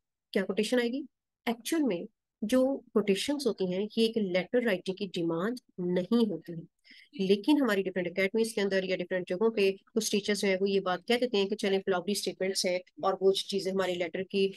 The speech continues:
material को ब्यूटीफाई करती हैं। Okay, I accept it। आप कोशिश करें एक quotation डालें, इससे ज्यादा की जरूरत नहीं। अलबत्ता अगर आप दो pages का लिख रहे हैं तो एक quotation एक page पे, दूसरी quotation अगर बहुत ही आपको जरूरी लग रही है जी, बड़ी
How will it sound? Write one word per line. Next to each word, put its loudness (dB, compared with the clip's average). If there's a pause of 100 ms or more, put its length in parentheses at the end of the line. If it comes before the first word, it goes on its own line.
(140)
material 4
को 0
ब्यूटीफाई 0
करती -2
हैं। -6 (440)
Okay, 2 (180)
I 4
accept -4
it। -18 (280)
आप 0
कोशिश 2
करें 2
एक 2
quotation -2
डालें, -6 (800)
इससे 6
ज्यादा 0
की -6
जरूरत -4
नहीं। -10 (360)
अलबत्ता 2
अगर 2
आप 0
दो 2
pages 0
का 2
लिख 0
रहे 4
हैं 4
तो -2
एक 4 (300)
quotation 2
एक -4
page 4
पे, 0
दूसरी -2
quotation -2
अगर 0
बहुत 0
ही 2
आपको 2
जरूरी 4
लग 2
रही 2
है 6
जी, -2
बड़ी 0